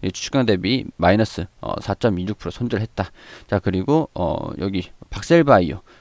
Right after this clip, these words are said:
어, 추천, 추천가 대비 마이너스, 아, 플러스 십 프로 정도 상승을 했다, 이런 식으로 일 분봉을 보여드리면서 종목들 흐름들, 그리고 우리 무료로 종목들 드린 것들, 이렇게 수익률들도 이렇게 좀 놔드리고,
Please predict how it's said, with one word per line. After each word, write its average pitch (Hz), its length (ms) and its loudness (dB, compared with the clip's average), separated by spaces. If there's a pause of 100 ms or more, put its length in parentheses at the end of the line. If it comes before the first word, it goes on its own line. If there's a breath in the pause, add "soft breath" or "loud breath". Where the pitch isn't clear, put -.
(100)
어, - 140 -2
추천, - 380 -6
추천가 117 320 -2
대비 95 480 0
마이너스, 95 480 0
아, 90 160 2 (100)
플러스 147 260 2
십 - 220 -6
프로 147 140 2
정도 92 340 -4
상승을 110 400 -4
했다, 104 320 -6
이런 104 160 0
식으로 - 240 -8
일 135 160 -2
분봉을 127 460 2
보여드리면서 107 720 0 (320 loud breath)
종목들 123 360 2
흐름들, 107 400 -2 (340 loud breath)
그리고 104 220 0
우리 98 200 4
무료로 127 480 6
종목들 113 440 0
드린 123 280 2
것들, 101 300 -2
이렇게 92 200 -4
수익률들도 104 840 0
이렇게 87 220 -8
좀 87 180 -8
놔드리고, 95 560 0